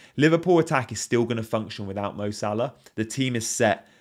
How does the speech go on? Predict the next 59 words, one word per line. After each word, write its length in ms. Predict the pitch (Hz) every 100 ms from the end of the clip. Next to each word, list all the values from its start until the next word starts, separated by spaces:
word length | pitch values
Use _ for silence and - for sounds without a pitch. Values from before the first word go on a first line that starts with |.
| _ _
and 180 | 117 110
ready 240 | 117 113
to 100 | 107
function 440 | 104 107 104 - 95
without 300 | 95 95 98
him. 140 | 101
When 100 | 104
Mo 160 | 127 156
Salah 240 | 165 156
has 220 | 135 135
an 80 | 123
off 220 | 139 143
day, 200 | - 85
Liverpool 340 | 104 117 113 110
still 320 | - 120 113
are 60 | 107
looking 360 | 110 110 107
good. 280 | 104 113 - - - -
That's 300 | 120 - -
the 100 | 107
sign 360 | - 107 101
for 140 | 98 104
me. 360 | 104 95 104 - - - _
The 80 | 131
fixtures 480 | - 170 - 139 127
are 240 | 123 113
there. 320 | 101 92 95
The 140 | 110 110
attack 420 | 110 143 151 -
is 140 | 101
there. 220 | - 87
They're 140 | 90 104
one 160 | 113
of 60 | 110
the 60 | 107
best 300 | 123 135 -
attacks 380 | - 123 -
in 80 | 113
the 60 | 104
league. 420 | 101 95 101 110 - - - _ _ _ _ _ _
One, 480 | - 127 139 147 143 -
when 240 | 127 147
you're 100 | 143
not 200 | 143 -
covering 300 | 131 113 113
Mo 160 | 110 110
Salah 260 | 120 107
'cause 160 | 107 107
he's 160 | 107
at 80 | 101
afcon, 380 | 101 117 - 87
I 60 | 101
still 280 | - 156
think 320 | 170 123 92 -
you 80 |
can 160 | 107 107
go 160 | 107 101
double 300 | 104 95 101
Liverpool. 440 | 135 120 101 82